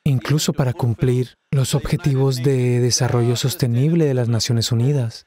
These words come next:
esto puede ser una herramienta muy efectiva. La atención médica debería desaparecer. La salud y el bienestar debemos entender que solo pueden venir de nuestro interior. Los médicos y los científicos pueden ayudarnos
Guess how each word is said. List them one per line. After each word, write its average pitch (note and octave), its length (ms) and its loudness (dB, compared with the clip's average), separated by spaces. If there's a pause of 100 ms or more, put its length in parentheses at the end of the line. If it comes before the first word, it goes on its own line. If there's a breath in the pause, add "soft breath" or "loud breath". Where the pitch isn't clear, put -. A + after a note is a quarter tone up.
esto C3 280 0
puede A#2+ 300 0
ser A#2+ 280 0
una A#2 520 0
herramienta C3 560 0
muy C3+ 180 0
efectiva. C3 640 -2 (480)
La B2+ 120 0
atención B2 460 -2
médica C#3+ 460 0
debería A2+ 400 0
desaparecer. A2 800 -2 (420)
La A#2 140 0
salud B2+ 420 0
y C#3+ 80 0
el A2+ 100 -2
bienestar A#2+ 720 -2 (100)
debemos A2+ 480 0
entender A2+ 480 -2
que - 120 -4
solo G#2+ 320 0
pueden A2+ 240 0
venir A2+ 300 0
de C3+ 100 0
nuestro A#2+ 300 -2
interior. G#2+ 520 -2 (280)
Los B2 280 -2
médicos C3+ 580 -2
y D#3 40 0
los B2+ 160 -2
científicos B2 1000 -4
pueden C3 260 0
ayudarnos C3 880 -2